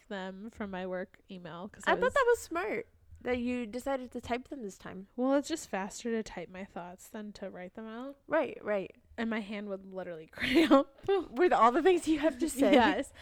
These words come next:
Speaker 1: And it's easier to read, uh, the typing.
Speaker 2: Yes. Yeah. 'Cause sometimes you, like, you're reading it and you're like, "What the heck did I just
Speaker 1: For real, I
Speaker 2: write?"
Speaker 1: had to be like, "What the hell was I
Speaker 2: Thinking?
Speaker 1: thinking?"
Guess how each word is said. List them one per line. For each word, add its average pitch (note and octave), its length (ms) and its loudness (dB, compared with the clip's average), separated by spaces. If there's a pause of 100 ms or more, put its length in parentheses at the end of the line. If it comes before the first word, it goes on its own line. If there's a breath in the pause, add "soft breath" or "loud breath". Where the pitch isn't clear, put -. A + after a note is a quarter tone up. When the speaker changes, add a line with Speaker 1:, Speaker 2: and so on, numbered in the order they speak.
(240 loud breath)
Speaker 1:
And C#4+ 140 0
it's G4 160 0
easier F4+ 300 2
to D4 160 -2
read, A#3 500 -6
uh, F#3 320 -8 (140)
the G#3+ 80 -14
typing. F3 560 -16 (580)
Speaker 2:
Yes. - 500 -2 (280)
Yeah. F#3+ 220 -2 (800)
'Cause C#4 120 -2
sometimes B3+ 340 -4
you, C4+ 120 -2
like, B3+ 180 0
you're A3 160 -4
reading A3 300 -6
it B3 60 -8
and B3 100 -12
you're B3 100 -10
like, A#3 180 -8
"What G3+ 200 -12
the G4+ 180 -6
heck - 180 -14
did F4+ 140 -10
I F4 80 -4
just - 260 -12
Speaker 1:
For C4 300 6
real, A#3+ 240 4
I G#3 40 6
Speaker 2:
write?" A3 80 4
Speaker 1:
had B3 120 -2
to A#3 60 -2
be C4 100 2
like, A#3 280 0
"What F#3+ 200 -10
the A3+ 80 -10
hell F3+ 320 -10
was F#3+ 160 -14
I D3 280 -18 (440)
Speaker 2:
Thinking? G3+ 220 -4
Speaker 1:
thinking?" A3+ 540 -8